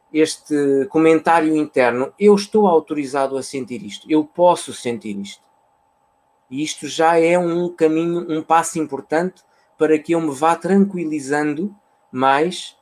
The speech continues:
em relação a este tema. Podemos ir depois explorando outros, não é? Mas em relação a esta despedida daqueles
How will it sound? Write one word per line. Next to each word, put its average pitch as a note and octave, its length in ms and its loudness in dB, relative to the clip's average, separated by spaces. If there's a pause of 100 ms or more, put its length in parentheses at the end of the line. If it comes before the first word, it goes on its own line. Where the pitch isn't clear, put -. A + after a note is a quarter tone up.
(180)
em C#3 80 -2
relação C#3+ 480 2
a D#3 60 6
este D3+ 300 2
tema. D#3+ 280 2
Podemos A2+ 320 -4
ir A#2+ 100 -4
depois B2+ 280 -2
explorando D3 480 0
outros, A#2 340 -2
não A2 100 -6
é? E3 180 -6 (280)
Mas A#2 180 -6
em C#3+ 40 -6
relação D3 400 0
a D3+ 60 2
esta D3 240 -2
despedida C#3+ 420 -2
daqueles C#3+ 460 -4